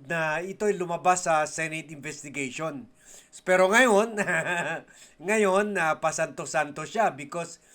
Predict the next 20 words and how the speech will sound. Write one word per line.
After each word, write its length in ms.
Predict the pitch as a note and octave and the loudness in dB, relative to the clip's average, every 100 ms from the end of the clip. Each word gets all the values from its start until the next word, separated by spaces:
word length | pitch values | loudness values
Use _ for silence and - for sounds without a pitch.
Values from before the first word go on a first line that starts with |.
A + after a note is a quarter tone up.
| - _ | -20 _
it 160 | E3 - | -14 -8
suits 400 | - G3 G3 C3 | 0 0 0 -4
their 240 | E3 D3 | -4 -4
purpose 640 | - D3 C3 - F3+ D#3+ | -4 -4 -4 -2 -2 -2
na 480 | C3 D3 C#3+ C#3 C3+ - - - _ | -4 -2 0 0 -4 -10 -20 -20 _
yun, 320 | C#3+ G3 C#3+ | 0 0 0
na 160 | C#3 C#3+ | -2 -4
inorganisa 800 | C3+ D#3 E3 D3+ C3 D#3 D#3 E3 | -6 -8 -6 -6 -8 -10 -6 -6
nila 320 | D#3 D#3+ F3+ | -6 -2 -2
yung, 320 | D3+ D3+ C#3 C3+ _ - - | -2 -8 -8 -12 _ -20 -20
yung 400 | - D3 D#3+ C#3+ | -14 -10 -8 -10
Covenant 640 | - F3+ F3+ G3 F#3+ G3+ E3 - | -2 0 4 4 6 4 2 -8
for 240 | F3 D3 | -8 -4
the 80 | E3+ | -4
Nation, 640 | E3 D#3+ C#3 F#3+ A3 C3+ G#2+ | -2 -4 0 2 2 -2 -8
ha? 240 | C#3 G3+ A#3 _ _ _ _ _ | -2 -2 -4 _ _ _ _ _
Ah, 320 | C#3+ D3+ D3+ | -2 -2 -2
prayer 480 | F3+ F#3 F#3+ G#3+ F#3+ | 2 4 6 6 4
rally 400 | E3 E3+ E3+ E3 | 4 4 4 2
daw. 400 | E3 A3 F3 A2+ | 4 6 4 -6